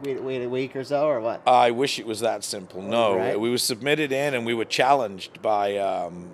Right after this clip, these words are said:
Speaker 2: by a, a company, uh, a winery that, that actually already has the word acre in it, and went through about eighteen months, uh, backwards and forwards with attorneys until we could agree that I wouldn't use,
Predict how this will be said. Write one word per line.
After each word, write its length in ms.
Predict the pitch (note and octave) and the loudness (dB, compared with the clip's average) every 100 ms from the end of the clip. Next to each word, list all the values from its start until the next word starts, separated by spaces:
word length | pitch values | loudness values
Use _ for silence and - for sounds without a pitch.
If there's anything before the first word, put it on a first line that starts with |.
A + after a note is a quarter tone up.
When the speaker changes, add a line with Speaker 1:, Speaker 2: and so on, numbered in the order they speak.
| F#2 | -6
Speaker 2:
by 220 | G#2+ G#2+ G#2 | 0 2 2
a, 400 | F#2+ F#2 F#2 F#2 | 0 -2 -4 -12
a 40 | |
company, 760 | - B2 A2+ A#2+ G#2+ G2+ G2+ - | -10 -10 -8 -8 -6 -8 -10 -10
uh, 480 | G2 F#2+ F2+ F#2 G2+ | -6 -4 -4 -4 -2
a 40 | |
winery 500 | A2 A#2 A#2 A2+ G#2 | 0 0 -2 -6 -6
that, 280 | G#2 - - | -8 -8 -8
that 200 | G#2+ - | -8 -4
actually 400 | A2+ A2+ A2+ A2 | -6 -6 -6 0
already 400 | A2+ A#2 A2+ G#2+ | 2 2 0 -2
has 280 | A#2 A#2 G#2 | -2 -2 -2
the 100 | G#2 | -6
word 260 | G#2 G2+ G#2 | -4 -4 -2
acre 380 | A#2 A#2 A#2 | -4 -4 -10
in 160 | G2+ F2 | -12 -12
it, 100 | E2+ - - - - - - - - | -16 -20 -20 -20 -20 -20 -20 -20 -10
and 240 | G#2+ G#2 G#2+ | -8 -6 -4
went 260 | A#2 A#2 | -4 -6
through 520 | - A2+ A2 G#2+ G#2 G2+ | -10 -6 -4 -4 -6 -6
about 260 | G#2+ G#2 | -4 -2
eighteen 420 | G#2+ A#2 - A#2+ A2 | -2 -4 -8 -8 -4
months, 600 | A2 A2 F2+ - - - | -4 -4 -10 -14 -14 -10
uh, 400 | G#2+ G#2 G2+ F#2 | -6 -2 -4 -6
backwards 420 | F2+ A2+ A2 A2+ G2 | -4 -6 -4 -8 -10
and 100 | G2+ | -4
forwards 340 | A#2 A2 G2+ | 0 2 0
with 120 | G#2 | -6
attorneys 600 | G2 - A#2+ A#2+ G2+ - - - - - - | -10 -6 -6 -6 -10 -14 -20 -20 -20 -20 -20
until 280 | F#2+ A#2 G#2+ | -10 -6 -6
we 100 | G#2 | -8
could 180 | A2+ | -8
agree 360 | G2+ F2+ A2 A2 | -8 -6 -6 -4
that 200 | G2+ G2+ | -4 -4
I 120 | G2+ | -4
wouldn't 280 | G#2 G2+ G2+ | -4 -6 -10
use, 560 | G2+ G2+ G2 F#2 - | -10 -10 -10 -14 -18